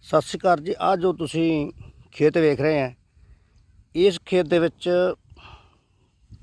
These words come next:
ਝੋਨਾ ਲਾਇਆ ਗਿਆ ਸੀਗਾ ਤੇ ਝੋਨੇ ਦੀ ਕਟਾਈ ਤੋਂ ਬਾਅਦ ਜਿਹੜਾ ਹੈਗਾ ਹੁਣ ਵਾਹਣ,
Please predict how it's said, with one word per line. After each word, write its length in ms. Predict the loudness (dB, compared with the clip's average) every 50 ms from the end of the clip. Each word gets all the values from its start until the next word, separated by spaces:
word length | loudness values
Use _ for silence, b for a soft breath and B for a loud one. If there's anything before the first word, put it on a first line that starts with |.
| -6 0
ਝੋਨਾ 280 | 2 2 4 6 4 4
ਲਾਇਆ 240 | 4 2 2 0 0
ਗਿਆ 180 | 0 -2 -2
ਸੀਗਾ 280 | -2 -4 -6 -6 -8 -10 _ _ _ _ _ _ _ _ _ _ _ _ _ _ _ _ _ _ _ _ _ _ _ -4
ਤੇ 340 | -2 0 0 0 0 -2 -4 -8 _
ਝੋਨੇ 280 | -2 0 2 2 2 2
ਦੀ 80 | 0
ਕਟਾਈ 320 | -2 -2 0 2 2 2 0
ਤੋਂ 180 | 0 -4 -2
ਬਾਅਦ 200 | 2 2 2 2
ਜਿਹੜਾ 220 | 2 0 -2 -2 -2
ਹੈਗਾ 240 | -4 -2 -4 -4 -4
ਹੁਣ 160 | -4 -4 -4
ਵਾਹਣ, 400 | -2 -2 0 0 0 -2 -4 -6